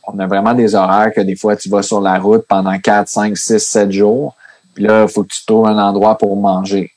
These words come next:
Ben, c'est parce que, tu sais, j'ai, j'ai pas accès à aller dans un, tu sais, c'est, c'est très rare les restaurants santé. Puis t'as besoin de certaines choses. Puis les gars, ils aiment ça aller, mettons, dans un steakhouse, c'est, c'est facile, ils, ils savent qu'ils vont avoir quelque chose qu'ils aiment.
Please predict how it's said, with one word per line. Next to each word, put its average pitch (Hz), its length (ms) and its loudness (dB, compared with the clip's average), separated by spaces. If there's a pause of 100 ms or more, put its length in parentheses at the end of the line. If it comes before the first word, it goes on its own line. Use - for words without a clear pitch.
(380)
Ben, 50 540 -16
c'est - 160 -20
parce - 180 -14
que, 92 220 -6
tu 95 100 -12
sais, 98 260 -6
j'ai, 92 160 -12 (360)
j'ai 95 200 -8
pas 104 200 0
accès 110 280 -2
à 104 100 4
aller 101 300 2 (240)
dans 95 240 -4
un, 98 260 -4 (160)
tu 120 100 -2
sais, - 0 -
c'est, - 180 -8
c'est 120 320 -2
très 143 220 2
rare 107 260 4
les 101 160 2
restaurants 98 540 0
santé. 98 680 -4 (520)
Puis - 100 -20
t'as 104 80 0
besoin 101 340 2
de 101 60 -6
certaines 113 380 0
choses. 92 400 -6
Puis 95 180 -6
les 92 200 -4
gars, 104 280 4 (340)
ils 104 80 -2
aiment 98 140 -2
ça 104 160 2
aller, 101 120 2
mettons, 101 260 0
dans 98 220 -2
un 98 100 -4
steakhouse, 101 720 0
c'est, 98 200 -4 (140)
c'est - 240 -8
facile, 104 680 2
ils, 98 360 -4
ils - 40 -12
savent 104 280 -2
qu'ils 101 100 -8
vont 95 140 0
avoir 98 180 2
quelque 95 160 -4
chose 95 280 -2
qu'ils 110 160 0
aiment. 104 260 -2